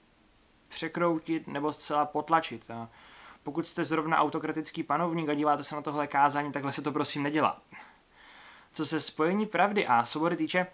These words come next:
mám pocit, třicátý druhý verš osmé kapitoly Janova Evangelia říká: "Poznáte pravdu a pravda vás vysvobodí." Je to v kontextu, kdy Ježíš mluví k Židům o trojjediném Bohu,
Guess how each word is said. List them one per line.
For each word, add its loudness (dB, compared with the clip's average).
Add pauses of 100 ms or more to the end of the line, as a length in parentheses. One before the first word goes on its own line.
(880)
mám 4
pocit, -4
třicátý 2
druhý 0
verš -2
osmé -2
kapitoly -4
Janova 2
Evangelia 0
říká: 0 (400)
"Poznáte 4
pravdu 0
a 4
pravda 0
vás 4
vysvobodí." -6 (720)
Je -4
to -2
v -12
kontextu, -2
kdy 0
Ježíš -2
mluví -2
k -6
Židům -2 (220)
o -4
trojjediném -2
Bohu, -4